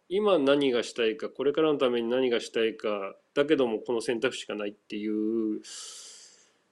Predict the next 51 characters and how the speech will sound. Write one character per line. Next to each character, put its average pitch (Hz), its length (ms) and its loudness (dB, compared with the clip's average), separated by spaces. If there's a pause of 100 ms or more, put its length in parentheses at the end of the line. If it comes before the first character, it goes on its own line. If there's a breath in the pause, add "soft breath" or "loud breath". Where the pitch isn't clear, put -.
こ 123 60 -2
の 117 100 0
手 147 220 8
狭 190 420 6
感 135 560 2
が 110 160 -2
逆 123 500 -2
に 190 840 2
い 247 40 2
い 247 40 0
ん 226 40 -2
じ 190 100 6
ゃ 139 40 6
な 147 140 4
い 170 80 2
か 143 180 -2
な 170 240 2
な 151 200 -4
ん 143 60 -16
て - 120 -6
思 147 240 0
っ 196 40 -4 (260)
て 160 100 2
る 135 160 0
ん 117 140 -4
で 110 100 -4
す - 140 -12
け 101 120 -14
れ 95 120 -10
ど 90 120 -16
も 85 60 -20 (240)
ね。 117 240 2
ど 120 160 0 (400)
う - 20 -6
な 92 220 -10
ん 90 100 -20
で 87 120 -20
す - 120 -14
か - 160 -18
ね。 101 280 -8
こ - 100 -8
れ 117 120 -2
や 117 80 0
っ - 20 -4
た - 200 -2
人 131 200 -4
い 113 80 2
る 131 100 0
の 120 140 4
か 90 100 -6
な。 92 380 -6